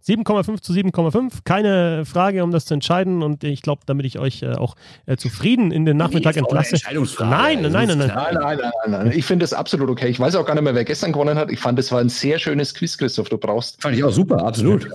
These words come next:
Speaker 3: Ja, war spitze.
Speaker 1: Einen hab ich noch.
Speaker 2: Ja.
Speaker 1: Na, okay, machen wir Entscheidungsfrage. Ähm, Christoph Schubert, beinahe Stanley Cup, äh, St-, Champion. Mit wem verlor er zweitausendsieben mit den, also mit den Ottawa
Speaker 3: Ottawa Senators, Ottawa Senators.
Speaker 2: Ja.
Speaker 1: Genau, mit den Ottawa Senators verlor er
Speaker 2: Pittsburgh.
Speaker 1: zweitausendsieben gegen wen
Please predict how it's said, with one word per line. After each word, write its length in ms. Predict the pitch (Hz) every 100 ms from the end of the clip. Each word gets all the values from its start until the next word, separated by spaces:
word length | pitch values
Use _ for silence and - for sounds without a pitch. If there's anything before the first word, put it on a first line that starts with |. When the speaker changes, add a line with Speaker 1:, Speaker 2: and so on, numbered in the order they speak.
| - _ _ -
Speaker 3:
Ja, 200 | 95 -
war 100 | -
spitze. 160 | 104 190 294 330 330 320 320 320
Speaker 1:
Einen 160 | 311
hab 120 | 277 254
ich 60 |
noch. 120 | 196 135
Speaker 2:
Ja. 40 | 143
Speaker 1:
Na, 120 | 226
okay, 160 | -
machen 140 | 220 220
wir 60 |
Entscheidungsfrage. 580 | 196 180 190 - 131 123 107 - -
Ähm, 340 | 160 147 147 147
Christoph 300 | - 240 208
Schubert, 380 | - 226 165 -
beinahe 260 | 160 208 202
Stanley 260 | 196 208
Cup, 220 | - 143 -
äh, 220 | 147 135
St-, 320 | - 147 156
Champion. 300 | 143 135 117
Mit 180 | 127 120
wem 240 | 208 285
verlor 360 | - 180 180 196
er 100 | 180
zweitausendsieben 840 | - 170 180 160 160 123 160 208
mit 140 | 180
den, 240 | 170 156 151
also 160 | 127
mit 220 | 123 190 190
den 100 | 165
Ottawa 300 | 165 156 147
Speaker 3:
Ottawa 200 | 240 202
Senators, 400 | 233 220 220 -
Ottawa 200 | 208 202
Senators. 460 | 202 196 190 185 160 165
Speaker 2:
Ja. 140 | 87
Speaker 1:
Genau, 200 | 156 147
mit 220 | 151 226
den 120 | 226
Ottawa 280 | 208 196 190
Senators 460 | 160 196 196 185 - - -
verlor 220 | - 160
er 60 | 170
Speaker 2:
Pittsburgh. 180 | 160 160
Speaker 1:
zweitausendsieben 440 | 170 156 165 208
gegen 300 | 170 156 131
wen 320 | 143 277 233